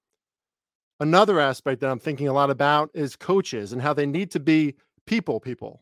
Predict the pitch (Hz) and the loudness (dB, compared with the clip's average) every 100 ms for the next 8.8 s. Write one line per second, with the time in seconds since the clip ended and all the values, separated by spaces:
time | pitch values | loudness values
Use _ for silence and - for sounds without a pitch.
0 | _ 143 156 165 _ _ - 139 160 180 | _ -2 -2 -8 _ _ -8 -6 -2 -2
1 | 208 190 - 185 214 226 220 196 _ _ | 0 -4 -2 -2 0 0 -2 -4 _ _
2 | _ _ _ _ _ _ _ _ 165 180 | _ _ _ _ _ _ _ _ 0 2
3 | 196 180 196 196 185 170 - 190 190 208 | 2 0 -2 -2 -2 -4 -2 -2 0 -2
4 | 202 175 170 147 143 143 143 131 - _ | -2 -4 -4 -6 -6 -2 -2 -4 -10 _
5 | _ _ _ _ _ _ _ _ 151 151 | _ _ _ _ _ _ _ _ -14 -12
6 | 180 170 151 180 - 160 143 127 175 160 | -10 -10 -4 -4 -2 -2 0 0 -2 -2
7 | 147 175 165 143 165 165 160 - 170 147 | -4 -4 -4 -4 -4 -4 -4 -6 -6 -6
8 | 135 156 147 151 143 151 139 | -2 -2 0 -4 -4 -4 -2